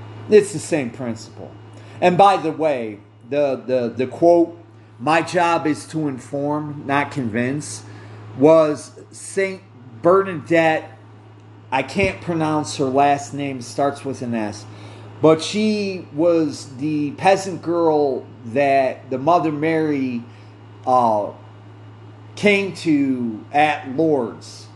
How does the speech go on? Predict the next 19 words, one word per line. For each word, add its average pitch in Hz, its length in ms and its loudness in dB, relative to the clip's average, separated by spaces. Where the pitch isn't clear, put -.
that 127 180 -2
told, 147 360 2
you 123 100 -10
know, 107 220 -10
uh, 120 320 2
told 185 320 2
her 165 220 2
about 135 480 -2
the, 131 300 -4
uh, 95 260 -6
the 131 80 2
fountain, 147 480 2
that 120 220 -2
the 123 80 -6
healing 139 420 -2
fountain 120 420 -4
at 107 160 -6
Lourdes. 104 520 -8
So, 147 480 2